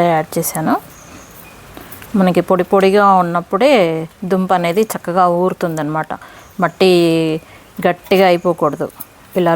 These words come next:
లూజ్గా ఉండాలి. కొంచెం అలా తీసి, ఇది చూడండి, ఇది తవ్వక చాలా రోజులు అవుతుంది కూడా, కానీ మట్టి గట్టి పడలేదు, కాకపోతే వర్షానికి కొంచెం మెత్తగా ముద్దగా ఉందంతే.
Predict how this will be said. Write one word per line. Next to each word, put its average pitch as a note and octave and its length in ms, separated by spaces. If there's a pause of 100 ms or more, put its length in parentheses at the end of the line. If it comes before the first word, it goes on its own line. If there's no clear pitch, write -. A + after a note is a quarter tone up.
లూజ్గా F3+ 480
ఉండాలి. D3+ 320 (240)
కొంచెం E3 300 (220)
అలా E3+ 220
తీసి, D#3+ 280 (480)
ఇది E3+ 180
చూడండి, F3+ 400
ఇది E3 120 (100)
తవ్వక D#3+ 300 (180)
చాలా E3 300
రోజులు E3+ 240
అవుతుంది D#3 360
కూడా, F#3 180 (460)
కానీ F#3+ 240 (440)
మట్టి D#3+ 280
గట్టి E3 280
పడలేదు, E3 400 (720)
కాకపోతే F3 420
వర్షానికి D#3+ 520 (120)
కొంచెం E3+ 380
మెత్తగా D#3+ 340 (800)
ముద్దగా D#3+ 380 (100)
ఉందంతే. C#3 400